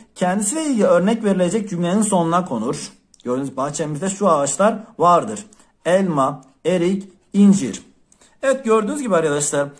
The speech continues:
şimdi iki noktadan sonra tek tek örnek gelirse arkadaşlar biz küçük harfle başlıyoruz. Öze-, örneklerde özel isim niteliğinde olmadığı için küçük harfle başlıyoruz. Ama iki noktadan sonra bağımsız cümle gelirse ya da özel bir isim gelirse tabii ki büyük harfle başlanır.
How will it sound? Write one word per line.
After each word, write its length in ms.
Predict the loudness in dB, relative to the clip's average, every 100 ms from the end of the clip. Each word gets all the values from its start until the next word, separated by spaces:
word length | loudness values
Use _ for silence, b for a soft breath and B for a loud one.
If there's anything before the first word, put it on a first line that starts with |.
| B
şimdi 220 | -8 -6
iki 160 | -4 -2
noktadan 380 | -2 -2 -4 -4
sonra 320 | -4 -4 -2
tek 240 | -4 -2
tek 180 | -6 -2
örnek 360 | -2 -2 -4 -4
gelirse 360 | -2 -2 0
arkadaşlar 600 | 0 0 -4 -2 -2 -4 -4 B B
biz 140 | -10
küçük 300 | -6 -8 -2
harfle 300 | -2 0 -2
başlıyoruz. 540 | -6 -8 -8 -10 -12 -16 -16
Öze-, 260 | -12 -12 -14 B B
örneklerde 520 | -6 -4 -4 -2 0 0
özel 260 | 0 0
isim 220 | -4 -2
niteliğinde 400 | -2 -2 -2 0
olmadığı 320 | 2 2 0 -2
için 340 | -6 -8 -8
küçük 280 | -10 -10 -4
harfle 280 | -4 -4 -6
başlıyoruz. 460 | -8 -10 -12 -12 B B B -4
Ama 200 | -4 -2
iki 220 | -4 0
noktadan 380 | 0 0 -6 -6
sonra 280 | -6 -6
bağımsız 440 | -4 -4 -6 -10 -8
cümle 200 | -8 -8
gelirse 380 | -8 -10 -10 -8
ya 120 | -8
da 60 | -8
özel 240 | -6 -6
bir 60 | -6
isim 260 | -10 -10
gelirse 460 | -10 -10 -8 -10 -10 B B B
tabii 200 | -4 -4
ki 180 | -4 -8
büyük 200 | -6 -2
harfle 420 | 0 0 -2 -2 0
başlanır. 480 | -2 -4 -10 -12